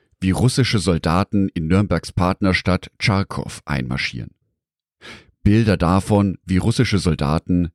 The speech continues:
den Kernreaktor in Tschernobyl beanspruchen. Diese Bilder werden flankiert von Worten des russischen Machthabers Wladimir Putin,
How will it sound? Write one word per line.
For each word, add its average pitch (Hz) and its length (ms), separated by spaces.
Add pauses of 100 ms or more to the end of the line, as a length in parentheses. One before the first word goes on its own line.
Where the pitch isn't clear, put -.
(260)
den 82 140
Kernreaktor 82 720
in 87 120
Tschernobyl 90 680 (140)
beanspruchen. 65 720 (880)
Diese 143 240
Bilder 117 640
werden 104 300
flankiert 101 680
von 98 260
Worten 104 500
des 90 280
russischen 92 340
Machthabers 87 680
Wladimir 82 440
Putin, 107 560